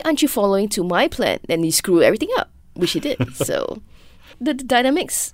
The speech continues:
Speaker 1: is, is quite interesting that they turn it around to have the female leading
Speaker 2: It,
Speaker 1: this thing.
Speaker 2: it
Speaker 1: And,
Speaker 2: sounds like
Speaker 1: and
Speaker 2: this is a very Buzz Light. It's
Speaker 1: Yes.
Speaker 2: a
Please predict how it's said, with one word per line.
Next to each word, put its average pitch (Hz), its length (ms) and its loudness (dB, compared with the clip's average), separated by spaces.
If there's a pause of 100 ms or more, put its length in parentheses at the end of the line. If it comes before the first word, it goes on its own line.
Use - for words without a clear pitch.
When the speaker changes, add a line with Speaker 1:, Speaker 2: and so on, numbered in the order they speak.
Speaker 1:
is, 277 160 0
is 277 140 -4
quite 320 140 0
interesting 247 340 -4
that 190 100 -4
they 170 80 -4
turn - 360 -4
it 202 80 0
around 170 220 2
to 180 80 -8
have 170 140 -4
the 165 80 -10
female 175 360 -2
leading 165 300 -2
Speaker 2:
It, - 40 -6
Speaker 1:
this 165 140 -6
thing. 143 200 -4
Speaker 2:
it - 140 -6
Speaker 1:
And, 180 80 -2
Speaker 2:
sounds 208 340 -2
like - 380 -10
Speaker 1:
and - 400 -8 (100)
Speaker 2:
this 113 240 -4
is 95 180 -4
a 85 60 -8
very 107 500 -4 (640)
Buzz 104 460 0 (120)
Light. 92 560 -6 (1080)
It's 143 240 2
Speaker 1:
Yes. - 240 2
Speaker 2:
a - 40 -20